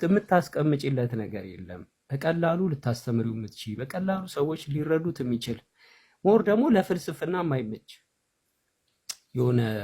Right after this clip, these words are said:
በጣም እየተፈላሰፍሽ ዝም ብለሽ ፍልስፍና ውስጥ እየገባሽ እየሄድሽ እየሄድሽ እየሄድሽ ማትቆሚበት፣ እ፣ እንትን አለ። እንደዛም አይመችም። እና፣ እ፣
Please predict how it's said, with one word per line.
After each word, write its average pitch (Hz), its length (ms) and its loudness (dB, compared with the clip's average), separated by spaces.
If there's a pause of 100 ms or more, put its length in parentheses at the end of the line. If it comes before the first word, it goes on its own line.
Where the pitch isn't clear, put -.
በጣም 160 380 -4
እየተፈላሰፍሽ 143 840 0 (1040)
ዝም 247 200 6
ብለሽ 147 280 2 (100)
ፍልስፍና 151 580 0
ውስጥ 147 180 0
እየገባሽ 143 560 2
እየሄድሽ 147 380 0
እየሄድሽ 143 320 0
እየሄድሽ 165 400 -4
ማትቆሚበት፣ 123 760 -2
እ፣ 107 120 -6 (760)
እንትን 127 320 0
አለ። 101 220 0 (680)
እንደዛም 165 400 6
አይመችም። 123 580 2 (880)
እና፣ 160 140 4 (880)
እ፣ 143 120 2